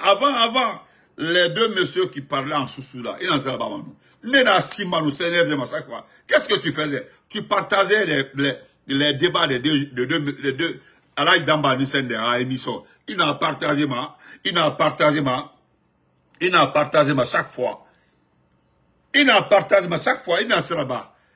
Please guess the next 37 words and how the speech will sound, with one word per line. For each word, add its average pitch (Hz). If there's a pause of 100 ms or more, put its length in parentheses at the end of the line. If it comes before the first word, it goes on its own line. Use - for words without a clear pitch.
(160)
Comme 277
tu 185
devais 175
aller 170
en 143
Guinée 139
là, 107 (300)
tu 156
as 151
arrêté 170
de 135
partager. 123 (420)
Il 208
a 202
contre 202
hier 160
suspendu, 143
il 180
sur 139
la 107
Guinée. 95 (1160)
Il 160
n'y 185
a 185
un 151
gamadi, 170
il 233
sur 190
la 175
Guinée. 170 (420)
Il 202
met 214
en 208
affaire 202
et 170
bien 170
réglé. 139